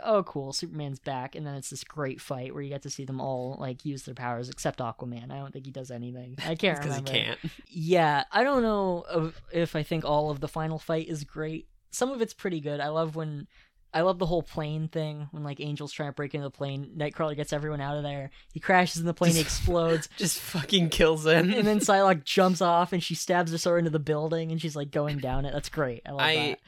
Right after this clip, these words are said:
Speaker 1: that.
Speaker 2: I, I question if that's possible considering her power set, but it's
Speaker 1: No,
Speaker 2: fine.
Speaker 1: but at the same
Speaker 2: <laughs>
Speaker 1: time,
Speaker 2: Like, she
Speaker 1: she
Speaker 2: couldn't have
Speaker 1: has a,
Speaker 2: survived that fall,
Speaker 1: she
Speaker 2: but
Speaker 1: has
Speaker 2: that's
Speaker 1: a
Speaker 2: okay.
Speaker 1: lightsaber. Like, it's fine.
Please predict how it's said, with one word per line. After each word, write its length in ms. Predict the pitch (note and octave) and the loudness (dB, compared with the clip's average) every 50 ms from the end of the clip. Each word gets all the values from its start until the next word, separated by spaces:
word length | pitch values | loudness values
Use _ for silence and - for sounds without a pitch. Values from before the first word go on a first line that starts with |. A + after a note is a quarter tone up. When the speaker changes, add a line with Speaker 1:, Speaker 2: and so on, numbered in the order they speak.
| - - | -10 -2
Speaker 1:
that. 360 | - D3 D3 C#3+ C3 G2+ G#2 - | 0 0 0 0 -2 -6 -8 -2
Speaker 2:
I, 80 | - C#3 | 0 0
I 40 | C3+ | 0
question 800 | - - - E3 D3+ - - - - D#3 D#3 C#3 C3+ C3 B2+ - | 0 2 2 4 4 4 0 -4 -2 -2 -2 -2 -2 -4 -4 -2
if 220 | B2+ B2+ B2 - | -4 -4 -4 -4
that's 260 | - C3+ B2+ B2 - - | -2 0 0 0 -2 -8
possible 560 | - - - B2+ B2+ B2 - C#3 B2 A#2 A#2 | -2 0 2 2 2 0 -2 -6 -6 -6 -6
considering 460 | - B2 A#2+ - - A#2+ A#2+ A#2+ G#2+ | -6 -6 -4 -2 -2 0 0 -2 -2
her 80 | A2 G#2+ | -6 -6
power 320 | - C#3 A2+ A2 G#2+ G2+ | -4 -2 -2 0 -2 -4
set, 300 | - - A#2 G#2+ G#2 - - _ | -6 -8 -8 -10 -10 -12 -12 _
but 180 | - A2+ A2 - - | -4 -4 -4 -4 -4
it's 160 | - G3+ G#3 | -2 0 2
Speaker 1:
No, 80 | G#3 F#3 | 4 4
Speaker 2:
fine. 340 | D#3+ D3 C#3 C#3 - - - | 4 2 2 0 0 0 2
Speaker 1:
but 80 | G3 G#3+ | 2 2
at 100 | G#3 - | 2 4
the 80 | - | 4
same 240 | F#3 D3 A3+ G3+ - | 4 6 6 6 6
Speaker 2:
<laughs> 40 | G3+ | 6
Speaker 1:
time, 600 | F#3+ F#3+ E3 D#3 D3+ D3 C#3+ C#3 C#3 C#3 - - _ _ _ - - - | 6 6 4 2 2 2 0 -2 -6 -8 -12 -14 _ _ _ -20 -4 0
Speaker 2:
Like, 200 | D#3+ D3+ - - | 2 2 2 0
she 40 | - F3 - B3+ | -4 -2 -2 0
Speaker 1:
she 100 | G3+ - | 2 4
Speaker 2:
couldn't 120 | A#3+ - A#3 | 4 6 8
have 80 | A3+ G#3 G3 E3 | 8 8 8 6
Speaker 1:
has 40 | F3+ | 6
a, 20 | |
Speaker 2:
survived 400 | E3+ C#3+ B2+ C3+ B2 B2 A#2 A2 | 4 6 6 6 6 6 4 2
that 200 | B2 A2+ A2+ - | 0 0 0 2
fall, 220 | - C3 A#2 A2+ | 2 4 4 4
Speaker 1:
she 120 | G#2+ C4+ B3+ | 4 4 6
Speaker 2:
but 60 | A#3+ | 8
Speaker 1:
has 120 | B3 - - | 8 8 8
Speaker 2:
that's 100 | G3 F#3 E3 | 6 4 4
Speaker 1:
a 20 | |
Speaker 2:
okay. 220 | D#3 D#3+ D#3 D#3+ | 4 4 4 2
Speaker 1:
lightsaber. 640 | - - - - D3+ C#3+ C#3+ C#3 C#3 C#3 C#3 C#3 - | 0 -2 -4 -2 -2 -2 -4 -6 -8 -8 -8 -4 -2
Like, 100 | D#3 E3+ | 0 4
it's 200 | F3+ G#3+ F#3+ A3+ | 6 8 8 8
fine. 640 | F#3 - F#3 E3 D#3 D#3 D3+ D3+ D3 D3 D3+ D#3+ | 8 8 8 8 8 6 2 0 -2 -4 -4 -6